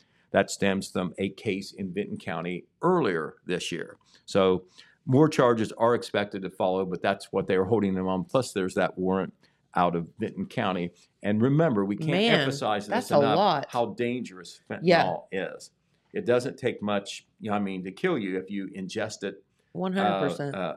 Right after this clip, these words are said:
Speaker 1: accidentally or unknowingly.
Speaker 2: Yep.
Speaker 1: All right.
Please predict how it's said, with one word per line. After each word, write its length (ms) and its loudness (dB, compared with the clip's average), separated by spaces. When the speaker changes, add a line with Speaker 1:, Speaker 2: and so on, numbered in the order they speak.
Speaker 1:
accidentally 680 -2
or 240 -4
unknowingly. 760 -8
Speaker 2:
Yep. 200 -4
Speaker 1:
All 160 6
right. 340 6